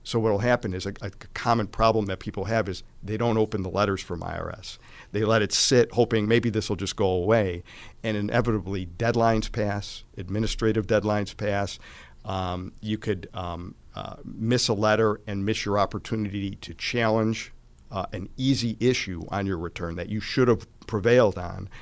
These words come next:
in the tax court. And so what we do is we'll work with, um, accounting firms generally in, you know, if they're in this type of situation, and either help them work the case out with the revenue agent or in appeals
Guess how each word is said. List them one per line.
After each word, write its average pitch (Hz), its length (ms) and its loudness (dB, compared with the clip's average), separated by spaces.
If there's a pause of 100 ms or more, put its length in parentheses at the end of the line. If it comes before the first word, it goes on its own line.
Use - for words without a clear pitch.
(160)
in 110 140 -2
the 98 60 -2
tax 110 340 0
court. - 260 -12 (680)
And 107 120 -2
so 113 180 6
what 98 180 0
we 160 160 10
do 113 240 4
is 98 120 -2
we'll 117 260 4
work 113 340 2
with, 101 480 -4
um, 95 360 -6 (120)
accounting 113 400 2
firms 85 340 -8
generally 95 640 -4 (260)
in, 95 320 -6 (100)
you 107 120 -4
know, 98 140 -2
if 90 100 -4
they're 98 220 0
in 95 300 -4
this - 400 -6
type 104 240 -4
of 95 60 -6
situation, 101 720 -2 (400)
and 113 140 0
either 110 200 2
help 123 280 2
them 104 240 2
work 113 220 0
the 110 60 -6
case 101 320 -4
out 98 180 0
with 95 120 -8
the 90 80 -8
revenue 104 460 2
agent 87 400 -10 (160)
or 107 440 6 (340)
in 107 200 -4
appeals 104 760 -2